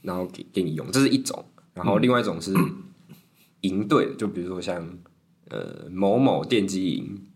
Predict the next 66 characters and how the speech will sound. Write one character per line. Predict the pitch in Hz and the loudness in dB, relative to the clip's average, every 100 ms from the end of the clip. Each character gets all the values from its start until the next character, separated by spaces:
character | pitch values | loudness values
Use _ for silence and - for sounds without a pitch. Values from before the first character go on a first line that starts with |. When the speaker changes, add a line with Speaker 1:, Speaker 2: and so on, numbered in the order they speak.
| - | -8
Speaker 1:
这 | - | -6
样， | - - - | -6 -12 -10
然 | 87 | -4
后 | 90 85 - - - | -4 -4 -10 -20 -4
某 | 110 | 0
某 | 110 | 2
电 | 123 104 | 2 2
机 | 101 | 0
营 | 90 | 0
他 | 101 | -4
可 | 87 | -4
能 | 80 | -6
就 | 90 | -4
是 | 87 | -2
要 | 87 | -2
出 | 87 90 85 | -2 -2 -2
一 | |
个 | 80 | -2
表 | 69 - 73 82 | -6 -4 -2 -2
演， | 92 - - - - | -2 -2 -6 -18 -8
那 | 87 80 78 - _ _ _ _ _ | -6 -4 -6 -16 _ _ _ _ _
可 | - | -2
能 | 95 | 0
就 | 113 | 0
想 | - 76 | 0 -2
试 | - 98 | -2 -2
试 | 101 | 0
看 | 92 90 | 0 -2
这 | 85 | -2
样 | 80 76 | -2 -4
做， | - - - _ _ | -10 -10 -16 _ _
Speaker 2:
嗯。 | 101 80 - - | -6 -4 -8 -6
Speaker 1:
然 | 87 | -4
后 | 90 | 0
就， | 98 82 - - | 0 -2 -6 -10
就 | - 87 | -2 0
来， | 65 62 80 87 - - | 0 -2 -6 -14 -20 -6
就 | 101 | -2
来 | 67 69 | -2 -2
问 | 85 73 | -2 -2
过 | - - | -4 -6
这 | - | -10
样。 | - _ _ | -14 _ _
Speaker 2:
哦， | - 98 117 117 113 - _ - | -6 -2 -2 -4 -10 -18 _ -16
了 | |
解。 | 82 - - _ _ _ _ _ _ _ _ _ - | -12 -12 -16 _ _ _ _ _ _ _ _ _ -2
诶， | 160 | 2
那 | 185 | 4
其 | 120 | 6
实 | 120 117 | 6 6
不 | 113 147 | 4 2
止 | 113 92 | 2 0
其 | - 95 | 0 0
他 | 101 | -2
学 | 90 | -2
校 | 101 90 | -2 -2
有 | - - | -2 -6
做 | 113 64 58 | -4 -4 -6
啊， | - - - | -10 -18 -8
其 | - | 2
实 | 123 | 4
这 | 143 | 6
个 | 127 | 6
在， | 135 120 | 6 4
Speaker 1:
确 | 113 | 4
实。 | 107 | 0